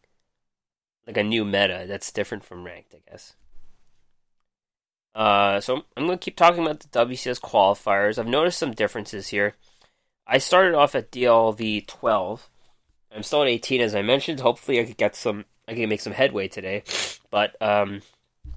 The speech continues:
it goes all the way up to D L V twenty-five. I believe back in the day it was just twenty and then max. Um, I found that it was virtually impossible to derank.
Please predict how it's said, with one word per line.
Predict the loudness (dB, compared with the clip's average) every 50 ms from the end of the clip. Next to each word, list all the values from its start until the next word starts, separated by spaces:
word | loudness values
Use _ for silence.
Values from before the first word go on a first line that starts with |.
| -14 -16 -20 -20 -20 -20 -20 _ _ _ _ _ _ _ _
it | _ _
goes | -4 -2 2
all | 2 2 2
the |
way | 4 2 2
up | 2 0
to | -4 -12
D | -8 -2 0 2
L | 2 2
V | 0 -4 -10
twenty-five. | -10 -8 -8 -8 -8 -8 -8 -6 -4 -2 -2 -2 -2
I | -2 -4
believe | -4 -6 -8 -6 -4 -4 -4 -4 -6 -8 _ _ _ _ _
back | 2 2 2 2 0
in | -8
the | -8 -8
day | -6 -4 -4 -2 -2
it | -2
was | -4 -6 -10 -12
just | -14 -14 -14 -16
twenty | -14 -6 -2 0 0 0 0 -4 -4
and | -6 -6 -8
then | -12 -12 -12
max. | -12 -12 -12 -12 -16 -18 -20 -20 -20 _ -20 -20 _ _ _ _ _ _ _ -10
Um, | -8 -8 -8 -8 -12 -16 -18 -20 _ _ _ _ _ _ _ _ _ _ _ _ _ _ _ _ _ _ _ _ _ _ _ _ _ _ _ _ _ _
I | -16
found | -2 2 2 4 4
that | 6 4
it | 4
was | 4 2
virtually | 2 0 0 0 0 -4 -4 -4
impossible | -4 -4 -6 0 4 6 6 6 6 2 -6 -6 -6
to | -6 -6 -12
derank. | -12 -10 -12 -12 -10 -8 -6 -6 -6 -6 -8 -14